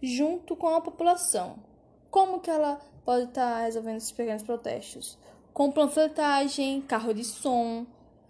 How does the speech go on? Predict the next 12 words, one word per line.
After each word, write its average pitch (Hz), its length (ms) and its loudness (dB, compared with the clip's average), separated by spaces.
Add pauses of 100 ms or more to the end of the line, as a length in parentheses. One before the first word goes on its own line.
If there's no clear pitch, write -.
(320)
convocações 226 600 2
pela 240 220 6
mídia, 254 500 2
entendeu? 220 520 0 (280)
É... 208 600 -2 (2000)
propagandas 254 880 0
feitas 220 220 2
pela 214 160 2
televisão, 233 880 0 (240)
um 240 100 -2
chamado 254 680 -2
de, 240 460 -4